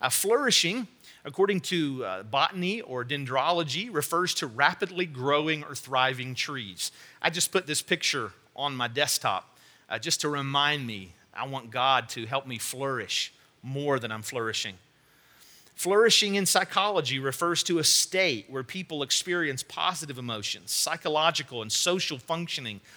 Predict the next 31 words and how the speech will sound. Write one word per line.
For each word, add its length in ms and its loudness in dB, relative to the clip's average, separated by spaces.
most 320 0
of 100 -4
the 80 -4
time. 360 -8
In 120 2
the 60 2
Bible, 540 4
flourishing 640 2
refers 360 -2
to 180 -2
overall 680 4
shalom, 760 0
overall 560 4
wholeness, 580 -2
to 120 -4
be 220 0
at 240 -4
peace 540 2
with 180 -6
oneself, 920 0
to 80 -4
be 140 2
at 120 0
peace 520 2
with 240 -4
others, 600 2
and 140 -8
to 40 -4
be 160 2
at 140 -4
peace 640 0